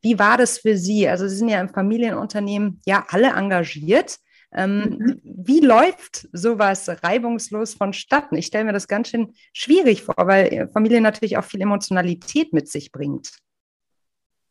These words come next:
Speaker 2: Ja, sicher. Familienunternehmen, äh, ja. Das Familienunternehmen sitzt, sage ich immer, eigentlich mit am Tisch.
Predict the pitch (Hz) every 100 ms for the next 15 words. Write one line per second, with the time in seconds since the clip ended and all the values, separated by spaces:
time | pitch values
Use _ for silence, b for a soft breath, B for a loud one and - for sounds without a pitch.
0 | _ - - - - - - - 156 156
1 | 165 190 196 180 185 185 180 175 180 180
2 | 175 - 165 160 160 - - - - -
3 | - - 165 - - _ B B B B
4 | - 214 214 302 302 - 247 226 208 233
5 | 247 269 269 - - 220 214 226 - -
6 | 208 202 - 185 190 180 180 170 160 147
7 | - -